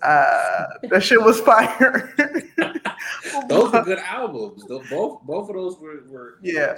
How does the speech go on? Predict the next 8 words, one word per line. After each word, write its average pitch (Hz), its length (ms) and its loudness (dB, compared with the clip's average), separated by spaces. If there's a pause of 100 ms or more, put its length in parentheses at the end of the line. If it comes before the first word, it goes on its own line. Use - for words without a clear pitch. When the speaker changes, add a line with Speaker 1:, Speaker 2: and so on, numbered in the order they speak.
(300)
Speaker 2:
solid 120 360 -12
albums. - 760 -16 (100)
Speaker 1:
But 226 340 6 (580)
I, - 120 4 (340)
okay, 196 280 2 (260)
if 196 240 2
they 311 140 4
were, 320 360 4